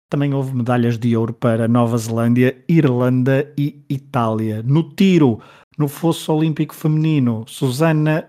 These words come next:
Stefashekova, da Eslováquia, bateu o recorde olímpico, eh, e conseguiu finalmente o ouro, ela que tinha duas medalhas de prata, uma em dois mil e doze e outra em dois mil e dezasseis.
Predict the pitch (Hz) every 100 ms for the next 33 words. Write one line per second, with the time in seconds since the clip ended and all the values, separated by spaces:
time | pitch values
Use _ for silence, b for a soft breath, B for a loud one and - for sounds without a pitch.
0 | - - 160 143 165 160 - 147 120 113
1 | 107 120 139 131 139 131 135 127 - 113
2 | 123 120 131 139 139 131 135 135 123 117
3 | - 113 B B _ - 127 131 - 131
4 | - 135 - 131 139 139 135 123 - 170
5 | 139 135 165 190 127 123 - 135 127 123
6 | 127 127 120 143 127 127 127 127 - 135
7 | 135 135 175 180 _ 127 120 120 120 120
8 | 117 123 123 123 120 110 123 120 123 -
9 | _ 139 123 120 131 120 - 147 123 120
10 | 131 - 156 156 170